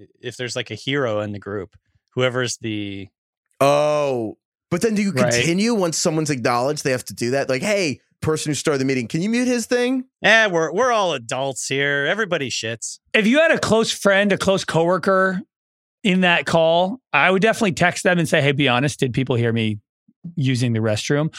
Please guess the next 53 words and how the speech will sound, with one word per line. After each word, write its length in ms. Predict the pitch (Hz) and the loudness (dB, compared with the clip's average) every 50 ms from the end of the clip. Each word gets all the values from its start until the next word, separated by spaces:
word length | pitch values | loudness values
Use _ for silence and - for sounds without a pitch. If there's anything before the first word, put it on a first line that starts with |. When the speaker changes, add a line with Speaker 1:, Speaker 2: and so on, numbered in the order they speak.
| - - - - | -12 -6 -2 0
Speaker 3:
Also, 300 | 233 277 311 392 339 285 | 2 2 4 4 4 4
Speaker 2:
Yeah. 60 | 262 | 4
Speaker 3:
you 60 | 254 240 | 4 4
know, 200 | 240 233 226 - - - | 4 2 2 2 0 0
Speaker 2:
<laughs> 140 | - - 208 | 2 4 4
Speaker 3:
maybe 180 | 220 247 277 320 | 6 6 4 4
they 140 | 339 320 | 4 4
just 140 | 320 330 226 | 2 2 2
heard 160 | - 294 311 | 0 2 2
the 80 | 262 226 | 0 0
flushes. 600 | - - 214 233 254 - - 156 120 113 - - - | 2 2 2 2 2 2 0 0 -2 -2 -4 -2 0
I 120 | 175 226 | 0 2
think, 180 | 233 302 254 185 | 2 2 2 2
I 80 | 226 | 2
think 160 | 285 320 247 208 | 2 2 2 2
that's 200 | 226 240 233 - | 2 2 2 0
what's 160 | 214 - - | -2 -2 0
most 300 | 180 160 151 - - - _ | 0 0 0 -2 -6 -10 _
is, 180 | - 180 160 151 | -2 -2 0 2
I 240 | 123 123 127 127 180 | 2 2 4 4 4
think 120 | 214 226 - | 4 4 4
Speaker 2:
Mm. 20 | |
Speaker 3:
that's 180 | 214 196 196 - | 2 2 2 0
the 60 | 196 | 0
most 140 | 175 151 117 | 0 2 2
likely 220 | 165 151 139 143 | 0 2 0 0
scenario 300 | 131 - 139 131 123 113 | 0 0 0 2 2 0
is 80 | 110 104 | 0 0
they 100 | - 147 | 0 0
just 220 | 123 143 131 - | 0 0 -2 -2
heard 140 | - 147 131 | -2 -2 -2
the 60 | 117 | -2
flushes. 520 | 110 - 123 98 98 - - - - - - _ _ _ _ _ _ - | -4 -2 -2 -2 -4 -4 -8 -10 -12 -14 -14 _ _ _ _ _ _ 0
Speaker 2:
And 80 | 151 | 2
hopefully 440 | - - 180 - 127 - 151 139 120 | 2 2 2 2 0 0 0 0 0
the, 200 | 107 113 104 - _ - | 0 -2 -4 -4 _ -4
the 80 | 117 104 | -4 -4
sound 320 | - - 147 127 113 107 | -2 0 0 0 0 0
of 80 | 101 95 | 0 2
Speaker 1:
Too 100 | - 269 | 2 2
Speaker 2:
the 40 | |
Speaker 1:
many 140 | - 403 370 | 4 4 2
Speaker 2:
faucet. 160 | - - 214 220 | 4 4 4 4
Speaker 1:
cameras, 460 | 233 240 226 233 233 233 226 208 - | 4 2 2 0 0 0 -2 -4 -4
too 160 | - - 240 | -4 -4 -2
many 160 | 247 277 262 | 0 -2 -2
microphones 720 | 226 190 196 214 214 - 208 - - 202 208 208 208 196 196 | 0 0 0 0 0 -2 -4 -2 0 0 0 0 -2 -2 -4
in 100 | 202 202 | -4 -2
the 80 | 202 196 | -2 -2
world. 540 | 190 202 208 208 202 202 202 196 185 185 180 _ _ _ _ | 0 0 0 0 0 0 0 -2 -4 -8 -12 _ _ _ _
I 60 | - 147 | -16 -8
feel 160 | - - 208 | -4 -2 0
like 180 | 214 196 - | 0 -2 -4